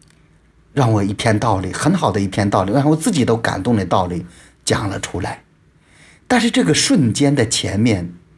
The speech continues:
有汗水，一定有。所以我说的是，如果一个讲道者，你不要把说天主圣神给灵感，什么都来了，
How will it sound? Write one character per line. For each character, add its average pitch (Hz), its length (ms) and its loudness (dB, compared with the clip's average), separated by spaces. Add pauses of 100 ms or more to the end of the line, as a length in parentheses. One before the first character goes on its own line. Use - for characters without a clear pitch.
(540)
有 117 400 2 (680)
汗 92 340 -2
水， - 280 -8 (960)
一 160 100 2
定 165 220 2
有。 98 220 -6 (800)
所 208 160 2
以 214 80 4
我 117 180 4
说 127 220 0
的 117 80 4
是， 98 340 -2 (560)
如 202 140 4
果 185 140 4
一 139 60 6
个 160 120 2
讲 - 260 -2
道 131 180 2
者， 92 360 -4 (500)
你 131 100 0
不 156 120 2
要 165 120 4
把 107 240 2
说 101 220 0
天 135 220 0
主 117 100 0
圣 107 260 0
神 95 360 -4
给 107 200 -2
灵 104 280 2
感， 101 200 -4
什 - 160 -2
么 262 120 2
都 127 160 2
来 - 180 -2
了， 98 180 0